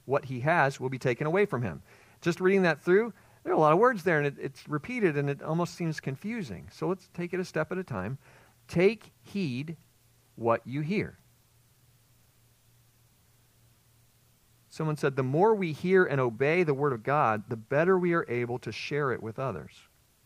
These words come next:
to live it before others, if you will." The moment we think that we know it all, even what we know will be taken away from us. When he says, "With the measure," he's talking about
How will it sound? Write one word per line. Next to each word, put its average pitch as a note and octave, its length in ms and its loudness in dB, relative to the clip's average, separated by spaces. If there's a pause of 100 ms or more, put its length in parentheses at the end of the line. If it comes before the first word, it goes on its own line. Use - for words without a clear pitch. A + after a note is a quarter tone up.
to - 100 -10
live C3+ 240 -2
it G2+ 100 -4
before F#2 300 -8
others, E2+ 240 -10
if - 140 -18
you D#2+ 100 -16
will." D2 260 -16 (960)
The C#3 100 0
moment G3+ 360 4
we E3+ 140 2
think F#3 300 -2
that D3+ 120 0
we C3+ 140 -2
know C#3+ 200 4
it F#3+ 60 6
all, B3 400 4 (920)
even D3+ 180 -2
what D#3+ 140 2
we C#3 80 -2
know D3 120 2
will E3+ 80 0
be C3 120 -6
taken B2 260 -4
away C3+ 200 -4
from G2+ 180 -10
us. - 300 -16 (1300)
When D3+ 100 0
he D#3+ 60 0
says, G#3+ 360 2
"With D3+ 260 -2
the C#3 100 2
measure," B2+ 680 0 (300)
he's C#3 140 -8
talking E3+ 160 2
about D3+ 200 2